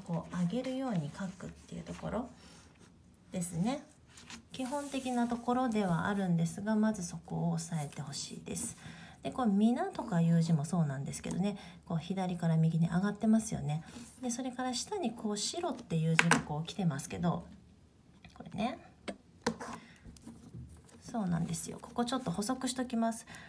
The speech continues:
えー、みんなね。一、二ですね。こっちからこうです。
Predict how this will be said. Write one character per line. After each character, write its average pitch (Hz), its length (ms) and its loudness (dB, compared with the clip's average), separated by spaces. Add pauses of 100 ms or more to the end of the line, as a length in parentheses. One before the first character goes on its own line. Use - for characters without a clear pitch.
(220)
え 226 40 -6
ー、 196 380 0 (1300)
み 185 100 -4
ん 185 100 -6
な 185 80 -8 (320)
ね。 - 240 -12 (500)
一、 - 920 -2 (320)
二 247 1800 2 (440)
で 190 120 0
す 170 80 2
ね。 165 300 6 (1500)
こ - 140 -6
っ 226 40 -8 (140)
ち - 160 -2
か - 140 4
ら 180 60 2
こ 165 140 0
う - 40 0
で 139 80 -4
す。 - 200 -8